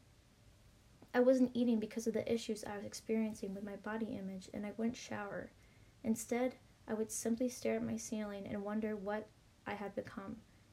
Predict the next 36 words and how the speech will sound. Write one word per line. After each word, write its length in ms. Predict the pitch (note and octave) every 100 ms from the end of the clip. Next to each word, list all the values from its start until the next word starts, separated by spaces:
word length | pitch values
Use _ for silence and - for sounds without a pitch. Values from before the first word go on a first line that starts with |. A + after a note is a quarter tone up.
| - -
This 100 | A#3+
behavior 480 | - B3 A#3+ C4 C4+
soon 500 | - - - B3 B3+
leads 260 | G#3+ A3 -
into 240 | A3+ -
my 100 | G#3+
social 400 | G#3+ A3+ G#3+ A3
life. 240 | - G#3 A3+ - - - - -
I 40 |
neglected 500 | G#3+ G#3 A3 A3 B3+
my 160 | C4 C4
friends, 500 | A3 G#3+ G#3 G#3+ -
my 160 | G#3 G#3
boyfriend, 580 | G#3 G#3+ A3+ G#3 G3+ G3
and 120 | A3
most 240 | G3+ A3+ A#3+
importantly, 680 | A3+ A#3 A3+ A3 G3+ G3+ -
myself. 540 | A3+ G#3 G#3 - - - - - - - - -
Why 180 | - A3
didn't 300 | A#3+ C4 C4
I 100 | C4
just 180 | B3+ B3+
go 140 | B3
to 100 | B3
therapy 460 | B3+ A3+ C4 C4 A3
as 120 | A3
soon 180 | - A#3
as 100 | A#3
I 60 | A#3
started 320 | - A#3+ A#3
feeling 280 | A#3+ D4 A#3
like 200 | - -
this? 320 | - - - - - - - - -
A 60 |
reasonable 380 | C#4 D4 A3 G3
question, 500 | - G3 - - G#3+